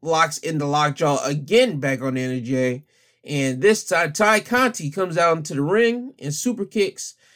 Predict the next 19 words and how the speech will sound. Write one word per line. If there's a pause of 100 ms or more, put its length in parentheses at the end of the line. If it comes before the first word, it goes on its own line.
(140)
Britt
in
the
head
to
let
go
of
the
hold.
Then
Ty
jumps
on
Britt
Baker,
starts
attacking
her